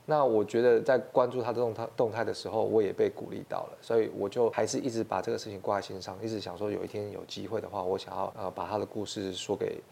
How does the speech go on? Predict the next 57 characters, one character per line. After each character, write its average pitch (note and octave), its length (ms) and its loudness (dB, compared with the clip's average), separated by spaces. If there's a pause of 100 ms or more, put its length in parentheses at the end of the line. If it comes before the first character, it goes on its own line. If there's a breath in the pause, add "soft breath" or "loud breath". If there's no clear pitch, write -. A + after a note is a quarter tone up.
大 G2 140 -6
家 - 100 -8
听。 - 180 -12 (160)
然 G#2 140 -8
后 G#2+ 160 0 (320 loud breath)
我 G#2+ 80 2
相 B2 180 0
信 B2 200 0
有 G#2 220 4
很 G2+ 200 -4
多 G#2+ 160 2
的 A2 100 2
创 G#2+ 240 -6
作 G#2+ 160 0
者 - 240 -6 (160)
都 A#2+ 160 6
会 A#2 440 6
经 A#2 200 0
历 G#2+ 380 0
各 E3+ 160 8
种 G#2 260 2
不 D3+ 120 2
同 G2+ 240 2
的 G#2+ 100 6
人 G#2 220 4
生 A#2+ 200 4
经 A#2 240 -2
历， A2+ 180 2
然 G2 140 -2
后 A2+ 140 2
有 A2 100 -4
高 A2+ 200 4
潮 A2+ 100 -4
有 G2 140 -2
低 F#2 180 -6
潮。 - 240 -10
那 B2 160 2
我 G2 140 6
希 - 160 0
望 G#2+ 80 4
他 A2 100 0
的 G2+ 80 0
故 G#2+ 180 -2
事 G2 220 -4
是 G2 180 -8
可 F#2+ 280 -2
以 F#2 280 -2
也 A2 140 2
起 G#2+ 220 -2
到 A2 200 4
一 G#2+ 60 4
些 G#2 300 2
对 A2+ 160 4
其 - 140 -8
他 G2+ 120 -4
人 F#2 160 -2
的 F#2 160 -4